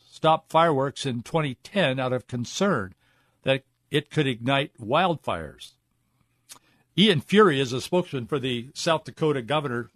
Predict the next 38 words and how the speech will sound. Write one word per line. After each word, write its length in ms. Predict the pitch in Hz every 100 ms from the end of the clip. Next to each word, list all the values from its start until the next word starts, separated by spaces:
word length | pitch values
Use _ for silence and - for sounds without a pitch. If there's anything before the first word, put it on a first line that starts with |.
| _
Kristi 340 | 170 - 147
Noem. 440 | 120 139 151 110 117 - _ _
She's 180 | - 160
a 60 | 143
Republican. 680 | 120 120 147 113 101 107 113 _ _ _ _ _
She 140 | - 175
said 220 | 247 214
that 160 | 170 -
the 300 | 165 147 131 - _ _ _ _ -
National 440 | 135 185 - 151
Park 280 | 127 180 180
Service 340 | - 151 131 -
says 240 | 156 156
they're 140 | 147
prepared 500 | 156 135 - 170 185
for 160 | 143 147
it. 80 | 151
They 100 | 147
don't 200 | 160 143
see 140 | 160
any 140 | 135 131
problems. 680 | - 214 214 113 90 87 _ _ _ _
Fury 300 | - 196 226
says, 460 | - 147 143 151 -
told 240 | 180 190
the 80 | 131
press, 500 | - 190 139 131 - _ _
"We're 120 | 147
confident 640 | 147 - 226 214 131 135 131
that 140 | 151
the 100 | 143
Rushmore 460 | 131 170 - 160 147
fireworks 640 | - 175 170 123 135 -
celebration 580 | 151 135 131 131 160 135
can 200 | 147 131
be 220 | 139 135 - _ -
conducted 520 | 160 143 139 147 143
safely." 460 | 185 180 123 90